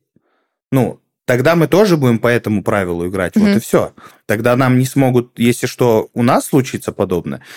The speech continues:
Speaker 1: тогда мы можем тоже на это, ну, на этот акцент
Speaker 2: Ну да.
Speaker 1: поставить». Вот.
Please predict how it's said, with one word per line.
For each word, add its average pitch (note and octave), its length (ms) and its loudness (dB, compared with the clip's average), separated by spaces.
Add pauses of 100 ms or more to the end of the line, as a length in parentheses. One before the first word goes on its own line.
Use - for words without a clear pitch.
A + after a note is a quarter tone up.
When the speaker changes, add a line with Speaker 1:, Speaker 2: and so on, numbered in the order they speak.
(160)
Speaker 1:
тогда F#2+ 300 -2
мы C#3 140 2
можем D#3 360 2
тоже D#3+ 300 2
на C3+ 180 2
это, B2+ 240 -2 (200)
ну, G#2+ 340 -2 (100)
на A2 240 0
этот A2 280 -6
акцент A2 340 -4
Speaker 2:
Ну G#3+ 100 0
да. A3+ 80 2
Speaker 1:
поставить». G3 320 0
Вот. G2 340 -4